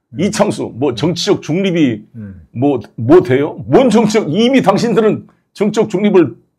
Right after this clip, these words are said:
Speaker 2: 갖다 버린 지가 언젠데 이제 와서 그런 말을 하고 있습니까? 뭐 거대 야당이 굴복하지 않겠다고?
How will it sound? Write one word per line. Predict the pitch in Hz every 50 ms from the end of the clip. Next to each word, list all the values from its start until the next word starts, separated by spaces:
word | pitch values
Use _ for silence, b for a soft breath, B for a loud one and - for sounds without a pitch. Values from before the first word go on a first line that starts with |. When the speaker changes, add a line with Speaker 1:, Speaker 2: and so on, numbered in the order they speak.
| _ _ _ -
Speaker 2:
갖다 | - 160 - 208 175
버린 | 123 160 175 160
지가 | 151 165 139
언젠데 | 113 127 151 165 202 202 190 170 190 147 131
이제 | 143 135 165
와서 | 156 151 135 117 113
그런 | - - 147 160 165 147
말을 | 143 127 123 117 104 - _ _ _ _ _ -
하고 | 165 156 123
있습니까? | 107 107 123 120 107 107 104 104 110 - _ _ _ _ _ _ _ _ _ _
뭐 | 127 127 120 107 -
거대 | - 151 160 175 175
야당이 | 143 139 135 143 123 107
굴복하지 | - 139 143 151 160 175 160 139 127
않겠다고? | 113 107 120 117 - 110 101 104 147 - -